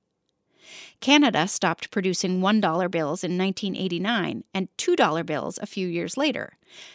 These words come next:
but they did start making one and two dollar coins. The one dollar coin has a bird called a loon on it,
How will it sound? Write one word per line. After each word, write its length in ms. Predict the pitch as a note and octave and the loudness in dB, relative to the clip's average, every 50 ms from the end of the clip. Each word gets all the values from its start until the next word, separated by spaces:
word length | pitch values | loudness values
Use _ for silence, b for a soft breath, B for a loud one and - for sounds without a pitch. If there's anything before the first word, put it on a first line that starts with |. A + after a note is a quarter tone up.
| B B | B B
but 180 | B A3 G#3 - | B 0 4 4
they 100 | A3 G#3+ | 4 4
did 300 | F#3 E3+ B3 F4 A#4+ - | 6 6 4 4 4 2
start 300 | - - B3 G#3 F3+ - | 2 4 4 4 4 2
making 460 | F#3 F3 E3 - - F#3 F#3 F#3 F3+ | 0 -2 -2 0 -2 -2 -2 -2 -2
one 240 | E3+ E3 E3 E3+ F3 | 0 0 2 0 0
and 180 | - A3 A3+ - | 2 0 0 0
two 140 | - G#3 | 0 -2
dollar 320 | F3+ E3+ D#3 D#3+ F3 G#3+ A3+ | 0 2 2 2 2 0 -4
coins. 680 | - - F4+ F#4+ F#4 A3 - - - - - - - - _ _ _ _ _ _ _ _ _ _ - | -2 -2 0 0 0 0 -2 -4 -8 -10 -8 -10 -10 -12 _ _ _ _ _ _ _ _ _ _ 0
The 100 | G#3 G3+ | 0 2
one 240 | F#3+ A3 B3+ C#4+ | 4 6 6 6
dollar 300 | D4+ C#4+ G#3+ G3+ F#3+ F3 | 6 4 4 2 2 0
coin 380 | - - - A#3+ A3+ G3 F3 F3 | 0 0 0 2 2 2 2 0
has 200 | F3+ F3+ F3+ F3+ | -2 -2 -2 -2
a 60 | F3+ | -2
bird 360 | F3+ F3+ G3 G3 A3 A3 G#3 | 0 0 0 2 2 0 -2
called 280 | - - G3+ F#3 F3 - | -2 -4 -2 -2 -2 -2
a 100 | - E3+ | -4 -4
loon 380 | E3+ F3 F#3+ A#3+ C4+ C#4+ C4+ A3 | -2 2 4 6 8 8 6 6
on 220 | - D3+ D3+ C3+ | 4 0 -2 -4
it, 160 | G#2 - - | -4 -6 -8